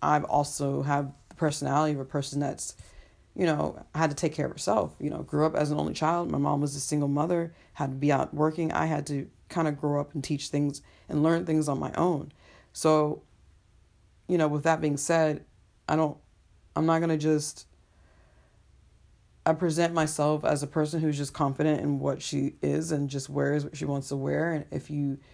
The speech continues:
are willing to just have a conversation with me and talk with me and not base it off of the clothing that I'm wearing, it makes a big difference. And Fran was talking about this, the young lady from the podcast, how she,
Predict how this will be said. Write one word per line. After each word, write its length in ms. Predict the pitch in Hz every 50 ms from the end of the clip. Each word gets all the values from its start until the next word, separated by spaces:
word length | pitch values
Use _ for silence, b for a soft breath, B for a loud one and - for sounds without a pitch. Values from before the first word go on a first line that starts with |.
| b b b b b
are 160 | - 160 147
willing 300 | 143 147 160 156 156 156
to 120 | 151 147
just 200 | 139 135 147 139
have 160 | - 147 139 143
a 40 |
conversation 640 | 147 - 147 147 156 165 160 - 151 151 147 151 147
with 100 | 147 147
me 200 | 156 147 151 156
and 100 | 147 139
talk 240 | - - 135 131 -
with 120 | - 147
me 300 | 151 151 151 151 147 143 - _ b b b b -
and 220 | - - 131 - - - _ _ _ _ -
not 460 | - 151 151 151 151 156 151 - 139
base 240 | 135 151 143 - -
it 60 | 143
off 200 | 139 139 139 -
of 100 | 147 139
the 60 | -
clothing 460 | - - - - 143 147 143 147 143 139
that 100 | 143 135
I'm 120 | 131 135
wearing, 360 | 135 139 156 165 143 143 143
it 300 | 143 139 - - - -
makes 200 | 147 151 143 135
a 40 | -
big 160 | 139 135 131
difference. 600 | 135 160 165 160 - - - 151 - - - - - b b b b b b b b b - _ _ _ _ _ - - - - -
And 100 | 196 170
Fran 220 | 156 196 208 220
was 100 | 202 170
talking 240 | - - 156 160 175
about 240 | 160 151 135 139 -
this, 280 | 143 139 156 202 190 -
the 320 | 156 - - - 147 151
young 160 | 147 143 139
lady 180 | 143 143 143 143
from 220 | 139 - 143 143 139
the 40 |
podcast, 680 | 135 - - 143 151 151 - 143 139 139 - - - -
how 180 | - 151 151 143
she, 540 | 139 - - 202 226 202 165 156 170 185